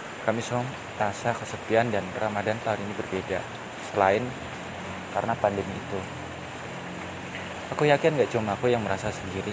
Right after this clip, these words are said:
Semua orang juga pernah, banyak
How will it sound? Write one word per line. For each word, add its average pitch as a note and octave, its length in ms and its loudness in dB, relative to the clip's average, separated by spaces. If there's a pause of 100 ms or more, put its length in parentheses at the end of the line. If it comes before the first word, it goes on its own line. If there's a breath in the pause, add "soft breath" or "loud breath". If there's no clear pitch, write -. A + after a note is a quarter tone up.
(380)
Semua G2+ 400 -2
orang A2 160 6 (1500)
juga G2 320 2
pernah, G2+ 400 0 (880)
banyak G#2 280 6